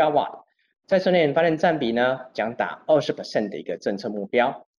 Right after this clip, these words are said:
并且需要维持稳定的供电。因此我国拟定相应的智慧电网策略面向，会包含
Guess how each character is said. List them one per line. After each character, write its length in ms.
并 120
且 200
需 180
要 300
维 200
持 420
稳 260
定 120
的 120
供 200
电。 360
因 160
此 80
我 180
国 360
拟 80
定 180
相 260
应 100
的 380
智 120
慧 60
电 140
网 160
策 140
略 100
面 200
向， 160
会 120
包 220
含 320